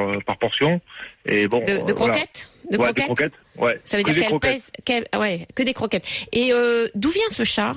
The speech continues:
Speaker 1: C'est un chat qui avait dans la rue, qu'elle a récupéré. Alors apparemment, ça serait un chat qui aurait été abandonné par un couple de, de, de jeunes qui seraient, qui auraient déménagé, qui auraient laissé le chat là.
Speaker 2: Ah oui, ils
Speaker 1: Et,
Speaker 2: ont
Speaker 1: euh, ouais, et
Speaker 2: ils
Speaker 1: le
Speaker 2: ont
Speaker 1: chat,
Speaker 2: mis le
Speaker 1: en
Speaker 2: chat
Speaker 1: fait,
Speaker 2: dans la poubelle,
Speaker 1: apparemment,
Speaker 2: quoi.
Speaker 1: ouais, en gros, c'est
Speaker 2: Ouais.
Speaker 1: ça, ouais. Et en, en fait, euh, apparemment, les gens de la résidence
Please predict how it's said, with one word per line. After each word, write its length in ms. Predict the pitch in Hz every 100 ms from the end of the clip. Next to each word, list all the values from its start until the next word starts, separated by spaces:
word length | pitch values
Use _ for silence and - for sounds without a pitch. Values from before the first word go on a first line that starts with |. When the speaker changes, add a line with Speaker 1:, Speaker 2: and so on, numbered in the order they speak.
| - - _ _ - - -
Speaker 1:
C'est 80 | 147
un 60 |
chat 160 | 143 196
qui 80 | 190
avait 140 | 180
dans 120 | 175
la 80 | 165
rue, 160 | 139 -
qu'elle 140 | 165
a 40 | 151
récupéré. 400 | 147 139 147 139
Alors 180 | 131 131
apparemment, 480 | 143 135 143 190 -
ça 60 | 131
serait 140 | 131
un 60 | 120
chat 200 | - 156
qui 140 | 120
aurait 200 | 110 120
été 100 | 123
abandonné 460 | 135 135 131 139 156
par 160 | 127 113
un 80 |
couple 320 | 107 151 - 123
de, 160 | 110
de, 160 | 110 110
de 200 | 107 117
jeunes 200 | 127 139
qui 200 | - 110 -
seraient, 160 | 110
qui 100 | 104
auraient 140 | 120 127
déménagé, 420 | 147 143 117 165
qui 100 | 143
auraient 120 | 123
laissé 160 | 120 135
le 80 | 117
chat 100 | 113
là. 180 | 113 165 - - - -
Speaker 2:
Ah 40 | 220
oui, 220 | 247 226 190
ils 20 |
Speaker 1:
Et, 80 | 123 123
Speaker 2:
ont 40 |
Speaker 1:
euh, 280 | 120 120 117 107 - _ _ -
ouais, 240 | 120 123 -
et 40 |
Speaker 2:
ils 40 | 139
Speaker 1:
le 60 |
Speaker 2:
ont 20 |
Speaker 1:
chat, 60 | 202
Speaker 2:
mis 40 | 226
le 40 |
Speaker 1:
en 40 | -
Speaker 2:
chat 160 | -
Speaker 1:
fait, 60 | -
Speaker 2:
dans 100 | 240
la 80 | 220
poubelle, 280 | 233 - 214 160
Speaker 1:
apparemment, 280 | 170 - 175
Speaker 2:
quoi. 100 | 185 123 131
Speaker 1:
ouais, 160 | -
en 80 | -
gros, 180 | 127 151
c'est 60 | 90
Speaker 2:
Ouais. 80 | 90
Speaker 1:
ça, 160 | 113
ouais. 120 | 110 98 - - - - - - -
Et 200 | 117 120
en, 100 | 123
en 300 | 120 113 117
fait, 300 | 147 143 135
euh, 580 | 127 120 117 110 110 110
apparemment, 400 | - 110 120 135
les 140 | 123
gens 120 | 123
de 60 | 120
la 80 | 120
résidence 460 | 127 117 131 127